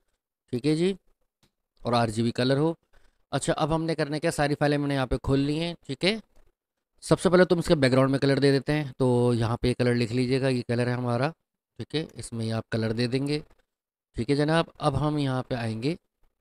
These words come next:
यहाँ से मीनार पाकिस्तान उठाया और उसको drag करते हुए हम यहाँ पे ले आए। ठीक है, और इसको हम कर देंगे close।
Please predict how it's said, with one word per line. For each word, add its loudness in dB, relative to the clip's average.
यहाँ -4
से -4
मीनार 0
पाकिस्तान -6
उठाया -2
और -2
उसको -2
drag 0
करते -2
हुए 0
हम -2
यहाँ -2
पे -6
ले -6
आए। -16
ठीक -8
है, -4
और -2
इसको -4
हम -2
कर -4
देंगे -6
close। -4